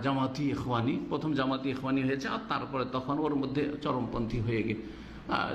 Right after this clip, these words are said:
জঙ্গি খারেজি আর জামাতিদের মধ্যে খুরুজের সিফাতগুলি, খুরুজের বৈশিষ্ট্যগুলি আছে,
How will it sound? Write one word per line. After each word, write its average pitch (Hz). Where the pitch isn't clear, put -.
জঙ্গি 127
খারেজি 104
আর 139
জামাতিদের 113
মধ্যে 120
খুরুজের 120
সিফাতগুলি, 127
খুরুজের 127
বৈশিষ্ট্যগুলি 120
আছে, -